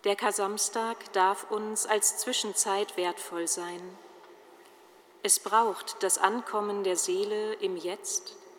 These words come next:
nachdem ein Weg zu Ende gegangen ist und der letzte Dienst erwiesen. Ein ruhiges Verweilen, um zu verinnerlichen, dass wirklich etwas unwiederbringlich zu Ende ist, zu Ende sein darf.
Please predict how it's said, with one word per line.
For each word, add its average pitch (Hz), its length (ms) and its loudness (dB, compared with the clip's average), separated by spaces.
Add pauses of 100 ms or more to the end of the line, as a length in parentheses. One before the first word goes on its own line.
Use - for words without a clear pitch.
(200)
nachdem 214 500 2
ein 196 220 0
Weg 202 320 0
zu - 120 0
Ende 196 300 0
gegangen 208 460 0
ist - 400 -4 (340)
und 214 200 -2
der 226 100 4
letzte 202 420 2
Dienst 175 600 -2
erwiesen. 175 680 -4 (1500)
Ein 185 160 2
ruhiges 175 420 4
Verweilen, 196 920 -2
um 202 120 -2
zu 226 140 0
verinnerlichen, 214 920 -2 (460)
dass 202 260 4
wirklich 240 580 0
etwas 202 540 2
unwiederbringlich 202 1160 0
zu - 200 0
Ende 196 260 -4
ist, - 440 -6 (800)
zu - 220 2
Ende 190 480 0
sein 190 360 -2
darf. 185 320 -6